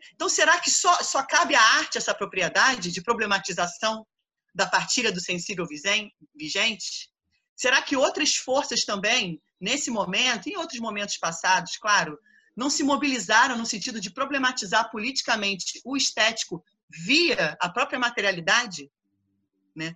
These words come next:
Então, a gente, é, pra gente é muito importante a figura da Indianara Siqueira, né, que é uma,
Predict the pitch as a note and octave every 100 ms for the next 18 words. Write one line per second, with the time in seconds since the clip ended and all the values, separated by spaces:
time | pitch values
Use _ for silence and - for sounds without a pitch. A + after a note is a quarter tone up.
0 | _ _ C#4+ D#4 C#4 D4+ - D4 - -
1 | G3 G3+ A3 A#3 C4+ C4 E4+ E4+ D4+ C4+
2 | C4+ C4+ C4+ A#3+ A#3+ B3 A#3+ A#3 A3+ G#3+
3 | A3 A3 C4+ - G#3+ F3+ C#3 C3 _ _
4 | _ _ _ _ E3+ F3+ G#3 G#3+